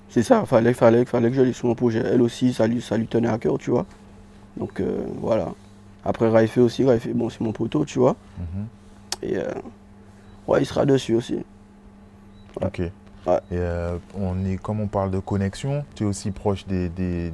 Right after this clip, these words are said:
Speaker 2: ben, de tous les artistes de la zone.
Speaker 1: Mhm.
Speaker 2: Tu as une certaine proximité avec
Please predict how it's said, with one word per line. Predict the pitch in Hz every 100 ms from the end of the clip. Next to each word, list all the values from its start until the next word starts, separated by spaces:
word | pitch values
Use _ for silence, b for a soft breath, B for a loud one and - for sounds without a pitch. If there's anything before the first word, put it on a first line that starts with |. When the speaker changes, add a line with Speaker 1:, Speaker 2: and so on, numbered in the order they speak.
| 80
Speaker 2:
ben, | 87
de | 85
tous | - 95
les | 92
artistes | 95 87 82 85
de |
la | 85 85
zone. | 101 131 139 -
Speaker 1:
Mhm. | 107 123
Speaker 2:
Tu | 151
as | 95
une | 95 -
certaine | - 98 101 95
proximité | 101 95 - 95 -
avec | 90 87